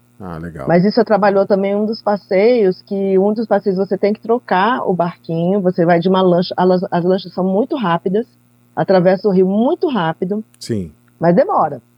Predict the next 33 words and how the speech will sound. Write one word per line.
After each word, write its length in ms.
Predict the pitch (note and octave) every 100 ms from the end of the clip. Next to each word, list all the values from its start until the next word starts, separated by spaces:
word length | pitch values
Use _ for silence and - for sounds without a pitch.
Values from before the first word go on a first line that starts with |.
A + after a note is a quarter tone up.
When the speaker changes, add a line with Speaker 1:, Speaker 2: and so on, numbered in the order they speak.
| _
Speaker 2:
né? 240 | D#3+ G3+
Tipo, 220 | - G#3
uma 160 | G3+ G#3+
hora 220 | F#3 G3
atravessando 460 | G#3 G3 F#3+ F#3+ F3+
o 40 |
rio, 120 | F3+
porque 140 | E3+ F#3
o 20 |
rio 140 | F3 F3+
é 40 |
muito 280 | F3+ G3+ A3+
grande, 400 | E3 D3 C#3+ D#3
o 60 |
rio 140 | D3 D#3+
Tapajós. 560 | D3 - F#3 E3 A#2+ B2 _
Speaker 1:
Sim. 400 | - A#2 F#2+ D#2+ _
Speaker 2:
Tapajós. 800 | - - F#3+ E3 D#3 C3 - - _ _ _
Tapajós. 520 | - - F3+ D3 C3
Speaker 1:
Tapajós, 460 | A#2 C3 A#2 A2+ G2
como 100 | D#3+
Speaker 2:
Como, 60 | G#2
Speaker 1:
eles 100 | G2
falam 220 | - F2+
Speaker 2:
como 120 | F2+
Speaker 1:
no 80 | F#2
Pará, 160 | G2 F2+
é 20 | B2+
Speaker 2:
sotaque. 80 | D#2+
Speaker 1:
verdade, 600 | F#2+ D3 C#3 B2+ - -
Speaker 2:
É. 40 | E2
Speaker 1:
é 20 |
verdade. 500 | D#2+ C#2 B1 -